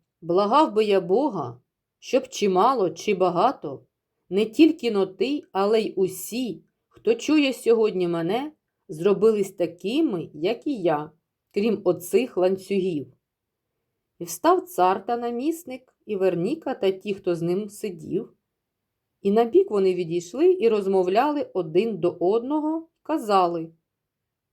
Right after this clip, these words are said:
«Нічого вартого смерти або ланцюгів чоловік цей не робить».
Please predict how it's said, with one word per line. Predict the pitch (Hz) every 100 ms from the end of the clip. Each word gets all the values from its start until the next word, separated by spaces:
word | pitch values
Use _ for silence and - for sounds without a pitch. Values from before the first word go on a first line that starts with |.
| _ _
«Нічого | 226 320 - 247 262 302 302
вартого | 196 196 226 - 247 262
смерти | - 190 185 220 - 185 -
або | 180 175 202
ланцюгів | 185 175 - 170 180 294
чоловік | - 226 175 165 196 -
цей | - 208
не | 214 185 240
робить». | 185 156 127 123